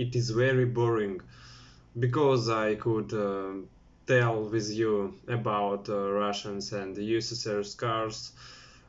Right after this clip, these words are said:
without, uh, Google Translator, uh, and scenario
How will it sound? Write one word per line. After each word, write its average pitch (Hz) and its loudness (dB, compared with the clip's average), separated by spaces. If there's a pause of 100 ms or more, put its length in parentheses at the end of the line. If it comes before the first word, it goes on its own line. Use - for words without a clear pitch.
(640)
without, 123 2
uh, 104 2 (200)
Google 143 4
Translator, 123 2 (600)
uh, 101 -2
and 98 -4
scenario 127 2